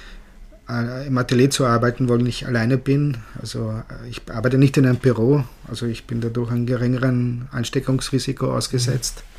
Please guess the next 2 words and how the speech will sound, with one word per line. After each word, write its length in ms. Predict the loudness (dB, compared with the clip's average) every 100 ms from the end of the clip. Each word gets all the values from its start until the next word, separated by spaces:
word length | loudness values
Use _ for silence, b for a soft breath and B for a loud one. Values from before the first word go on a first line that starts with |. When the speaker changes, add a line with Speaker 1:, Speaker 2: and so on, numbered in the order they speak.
| B B B B B B B B B B B B B B B B B -8
Speaker 1:
Aber, 340 | -2 2 4 4
ähm, 340 | 4 2 -2